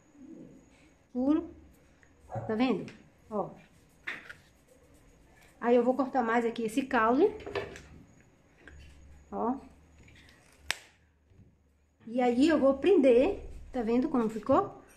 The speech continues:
Ó, o botãozinho tá gordinho ainda, ó. Ó. Certo? Ficou perfeito. Eu amei. Espero muito que vocês gostem, certo? Aí eu fiz curtinho assim, ó. Eu vou suspender aqui o,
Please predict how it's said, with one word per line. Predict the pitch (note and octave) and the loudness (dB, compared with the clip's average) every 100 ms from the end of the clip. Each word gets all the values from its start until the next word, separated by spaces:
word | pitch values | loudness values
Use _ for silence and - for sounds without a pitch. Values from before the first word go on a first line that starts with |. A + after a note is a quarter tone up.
| _ | _
Ó, | A#3 G3 | 0 2
o | |
botãozinho | G3+ A#3+ B3+ G#3+ A#3 C4 | 4 4 2 2 2 2
tá | C4 A3+ | 2 2
gordinho | D4 C4 G#3 A3 | 4 2 2 2
ainda, | G#3+ A#3+ C#4 A#3 | 4 4 4 4
ó. | D4+ - - - - | 2 -2 -14 -20 -4
Ó. | G#3+ F3 - - - _ _ _ _ _ _ _ _ | -2 -2 -10 -20 -20 _ _ _ _ _ _ _ _
Certo? | - - A#3 B3+ D#4 - | -12 -2 -2 -2 -8 -14
Ficou | _ B3+ B3+ A#3 | _ -2 2 2
perfeito. | D4+ F#4 - C4 C4+ C#4 - | 2 0 2 2 2 -4 4
Eu | C#4 C#4 | 4 6
amei. | E4 F#4+ A#3+ B3+ | 6 6 6 6
Espero | D4 - D4 C#4+ | 2 4 4 6
muito | C#4 F4+ | 6 4
que | F#4 | 2
vocês | E4+ - F4+ | 0 0 0
gostem, | F4 A#3 G#3+ | 2 0 -2
certo? | - A#3+ A#3+ E4 - - - | -6 -4 -4 -6 -12 -20 -10
Aí | - B3+ | 2 4
eu | D4+ | 4
fiz | D4 C#4+ | 2 2
curtinho | D4+ C#4 - C4+ | 0 -4 0 2
assim, | C#4 C4+ D#4+ | 2 4 4
ó. | G#4 F#3+ - - - - | 4 0 -6 -20 -20 -2
Eu | A#3+ | 2
vou | D4+ | 2
suspender | D4+ D4+ C#4 B3+ | 0 2 4 4
aqui | B3 B3 A3 A3 - - | 2 -2 -4 -6 -10 -2
o, | B3+ A#3 A3 G3+ F3+ | 0 2 2 0 -2